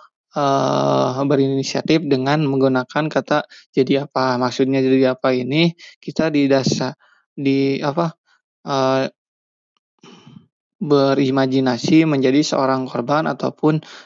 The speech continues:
seseorang yang ada dalam peristiwa itu. Nah, ini bisa dilakukan dengan cara bermain peran. Jadi, kita harus benar-benar menjiwai dalam membuat suatu berita.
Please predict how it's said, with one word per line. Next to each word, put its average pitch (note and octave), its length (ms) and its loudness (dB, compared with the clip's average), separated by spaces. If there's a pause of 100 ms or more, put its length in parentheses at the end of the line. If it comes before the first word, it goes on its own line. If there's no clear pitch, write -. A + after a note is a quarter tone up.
seseorang D3 480 -2
yang C#3+ 160 -2
ada C3+ 160 2
dalam C#3 240 2
peristiwa C3 480 0
itu. B2+ 400 0 (320)
Nah, C3+ 160 -2
ini C#3 320 0
bisa D3+ 240 2
dilakukan C#3 560 0
dengan C#3 240 0
cara C3+ 320 0
bermain C3 400 -2
peran. B2+ 480 -2
Jadi, D3+ 320 4
kita D#3 320 0 (320)
harus D3+ 240 -4
benar-benar D3 640 0
menjiwai C#3+ 720 4
dalam D3+ 400 2 (400)
membuat D3+ 320 -2
suatu D3+ 320 0
berita. C3 640 2